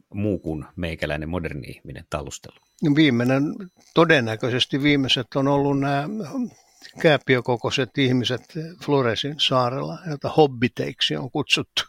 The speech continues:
Speaker 1: Mhm.
Speaker 2: <laughs> Ja, ja tota, tää näyttää siltä, että niistä viimeiset on elänyt viimeisen jääkauden loppuessa, eli, eli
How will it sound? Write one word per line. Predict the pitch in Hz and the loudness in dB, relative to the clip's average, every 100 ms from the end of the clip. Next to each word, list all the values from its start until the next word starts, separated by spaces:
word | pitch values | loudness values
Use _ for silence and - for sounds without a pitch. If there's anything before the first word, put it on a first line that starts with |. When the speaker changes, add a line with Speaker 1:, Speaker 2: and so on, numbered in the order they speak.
| - | -6
Speaker 1:
Mhm. | - 117 - 123 92 92 | -4 -2 0 -2 -4 -6
Speaker 2:
<laughs> | 151 | -4
Ja, | 123 - - | -4 -6 -10
ja | 175 123 | -4 -2
tota, | 110 123 107 - 120 220 _ _ - - _ _ _ _ | -2 -6 -4 0 0 0 _ _ -20 -20 _ _ _ _
tää | 151 135 135 143 196 214 208 185 165 190 | 2 4 4 0 -4 -6 -6 -8 -10 -10
näyttää | 202 160 143 127 139 | -6 0 0 0 2
siltä, | - 156 143 143 | 4 4 2 2
että | 139 - | 2 2
niistä | 135 - | 0 2
viimeiset | 151 135 123 131 - 151 | 2 4 2 -4 -6 -2
on | 143 | 0
elänyt | 139 135 139 135 | 2 2 0 2
viimeisen | 139 113 - 160 | 0 0 0 0
jääkauden | 156 147 - 127 131 135 | 2 2 2 0 2 0
loppuessa, | 127 - - 120 107 - 139 | -2 -4 -10 -6 -2 -2 -2
eli, | 131 135 196 | -6 -6 -8
eli | 196 147 139 143 | -6 -6 -4 -6